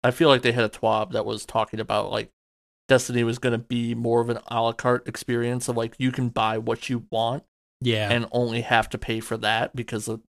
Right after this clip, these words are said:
Speaker 1: when they went free to play.
Speaker 2: Yeah.
Speaker 1: So I guess this is, like,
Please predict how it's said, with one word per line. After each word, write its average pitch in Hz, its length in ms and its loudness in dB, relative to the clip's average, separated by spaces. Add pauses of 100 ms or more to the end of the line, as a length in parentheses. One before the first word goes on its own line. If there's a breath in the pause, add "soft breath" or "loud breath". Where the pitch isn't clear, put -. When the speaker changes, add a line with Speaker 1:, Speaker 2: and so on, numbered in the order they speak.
(100)
Speaker 1:
when 120 180 -2
they 113 80 -4
went 117 220 -6
free 113 160 -4
to 117 80 -2
play. 160 280 -2 (380)
Speaker 2:
Yeah. 101 280 -2
Speaker 1:
So 131 120 6
I 123 80 8
guess 123 180 2
this 127 220 0
is, 123 120 -4
like, 117 220 4